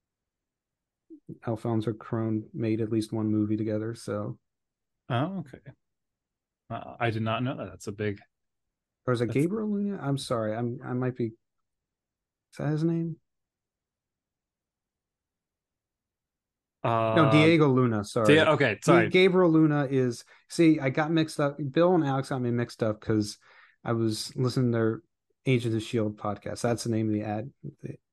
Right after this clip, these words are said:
Speaker 2: Ah.
Speaker 1: actor in
Speaker 2: Ah.
Speaker 1: that.
Speaker 2: Oh.
Speaker 1: But, but yeah, um, I guess just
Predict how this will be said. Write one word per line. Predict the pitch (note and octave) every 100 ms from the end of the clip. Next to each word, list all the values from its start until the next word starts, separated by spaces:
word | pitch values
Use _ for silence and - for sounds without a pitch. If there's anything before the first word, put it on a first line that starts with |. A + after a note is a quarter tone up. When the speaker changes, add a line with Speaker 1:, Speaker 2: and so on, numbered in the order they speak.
| _ _ _ _ _ _ _ _ _ -
Speaker 2:
Ah. | A2 G2 - _ _
Speaker 1:
actor | B2 G#2 -
in | A2 G#2
Speaker 2:
Ah. |
Speaker 1:
that. | A#2+ E3+ _ _ _ - _ B2
Speaker 2:
Oh. |
Speaker 1:
But, | C#3 C#3+
but | D3
yeah, | D#3 B2 A#2+ E3
um, | D3+ C3 B2+ A#2+ A#2+ A2+ - _ _ _ _ - _ _ _ _ _ _ _ -
I |
guess | C#3 B3+ -
just | C#4